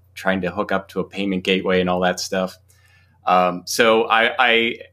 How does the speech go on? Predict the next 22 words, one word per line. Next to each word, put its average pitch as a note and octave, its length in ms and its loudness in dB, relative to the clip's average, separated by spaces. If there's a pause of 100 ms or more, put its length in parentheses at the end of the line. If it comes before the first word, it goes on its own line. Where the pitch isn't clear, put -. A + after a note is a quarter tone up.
the - 160 -8
first F#3 300 0
C F#3+ 140 2
M A#2+ 100 2
S B2+ 180 2
I A#2 60 2
used G2 420 -2
was F#2 140 -12
called, F#2+ 560 -4
uh, E2+ 240 -4
I - 40 -20
believe, F#2+ 280 -10
Qt C#3+ 400 -4
P B2+ 200 -4
H - 260 -2
P, G#2+ 420 -6 (460)
which A2+ 200 -4
was A2 140 -2
a G#2 80 0
flat A#2+ 420 0
file A2 320 4
database. F#2 840 -2